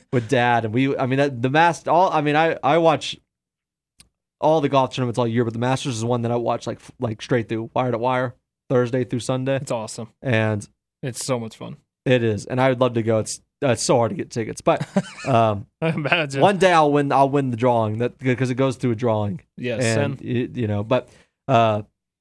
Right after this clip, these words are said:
Speaker 2: I lived my whole life for that moment, and it happened, and that was one of the coolest things I've ever seen. Okay, last one. Your,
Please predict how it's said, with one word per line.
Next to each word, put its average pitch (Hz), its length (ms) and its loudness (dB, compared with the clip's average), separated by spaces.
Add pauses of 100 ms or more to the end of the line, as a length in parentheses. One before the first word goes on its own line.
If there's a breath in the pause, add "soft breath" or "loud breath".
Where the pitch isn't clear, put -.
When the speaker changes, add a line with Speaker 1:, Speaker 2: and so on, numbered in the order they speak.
Speaker 2:
I 156 140 4
lived 143 160 2
my 131 80 2
whole 117 140 2
life 117 180 2
for 123 80 -4
that 110 140 0
moment, 107 400 -2
and 127 140 -2
it - 80 -6
happened, 107 440 -2
and 117 140 -2
that 123 60 4
was 117 120 2
one 117 80 0
of 110 60 -2
the 107 60 -4
coolest 202 260 -8
things 104 160 -4
I've 104 60 -2
ever 104 80 -4
seen. 113 240 -6
Okay, 143 240 0
last 202 280 4
one. 170 180 4
Your, 151 260 4